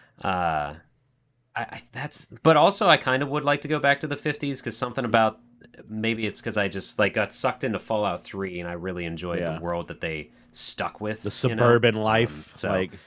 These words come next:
Speaker 1: if there's anything, yeah, pretty much. Um, like, I would love to go back to that time and then be the revolutionary drummer or something of the fifties,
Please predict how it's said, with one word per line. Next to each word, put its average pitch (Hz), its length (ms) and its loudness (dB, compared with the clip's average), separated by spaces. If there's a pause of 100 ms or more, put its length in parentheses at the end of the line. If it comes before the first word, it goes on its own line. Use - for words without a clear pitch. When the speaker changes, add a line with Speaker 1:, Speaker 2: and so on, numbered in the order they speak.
(220)
Speaker 1:
if 113 120 -2
there's 120 220 4
anything, 117 680 2 (760)
yeah, 147 320 4
pretty 151 220 0
much. 92 540 -4 (420)
Um, 95 500 -2 (100)
like, 104 160 2
I 107 140 6
would 98 140 0
love 101 240 0
to 104 100 -6
go 98 180 0
back 95 280 0
to 92 80 -8
that 87 220 -6
time 87 240 -6
and 82 80 -8
then 85 140 -6
be 90 140 -6
the 82 100 -10
revolutionary 87 760 -6
drummer 80 460 -8
or 78 100 -10
something 82 300 -10
of 80 120 -14
the 87 80 -12
fifties, 76 680 -12